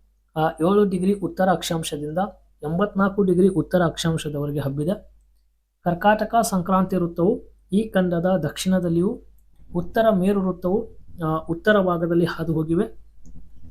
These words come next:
ಆ, ಉತ್ತರ ಅಮೆರಿಕವು ಭೂ ವಿಸ್ತೀರ್ಣದಲ್ಲಿ ಹದಿನಾರು ಪಾಯಿಂಟ್ ನಾಲ್ಕು ಆರು ಪರ್ಸೆಂಟೇಜ್ ರಷ್ಟು ಏಷ್ಯಾ ಮತ್ತು ಆಫ್ರಿಕಾಗಳ ನಂತರ ಮೂರನೇ ಅತಿ ದೊಡ್ಡ ಭೂಖಂಡವಾಗಿದೆ. ಇದು ಭಾರತಕ್ಕಿಂತ ಸುಮಾರು ಏಳು ಪಟ್ಟು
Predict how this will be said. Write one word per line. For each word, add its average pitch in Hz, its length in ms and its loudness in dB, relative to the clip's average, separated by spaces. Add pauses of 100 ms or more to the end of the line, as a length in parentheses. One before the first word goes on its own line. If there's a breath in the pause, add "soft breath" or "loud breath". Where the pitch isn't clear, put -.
(400)
ಆ, 180 80 2
ಉತ್ತರ 185 440 0
ಅಮೆರಿಕವು 202 600 2
ಭೂ 196 140 4
ವಿಸ್ತೀರ್ಣದಲ್ಲಿ 180 580 0
ಹದಿನಾರು 185 440 -2
ಪಾಯಿಂಟ್ 185 580 -6 (100)
ನಾಲ್ಕು 180 480 -4
ಆರು 202 260 2 (300)
ಪರ್ಸೆಂಟೇಜ್ 190 640 -2
ರಷ್ಟು 160 440 -4 (340)
ಏಷ್ಯಾ 170 360 2
ಮತ್ತು 185 340 -2
ಆಫ್ರಿಕಾಗಳ 165 600 -4
ನಂತರ 147 380 -4 (540)
ಮೂರನೇ 180 300 2
ಅತಿ 170 300 -4
ದೊಡ್ಡ 165 200 -2
ಭೂಖಂಡವಾಗಿದೆ. 156 920 -6 (640)
ಇದು 220 440 4
ಭಾರತಕ್ಕಿಂತ 196 720 0
ಸುಮಾರು 170 680 -2 (140)
ಏಳು 180 240 2
ಪಟ್ಟು 156 500 -6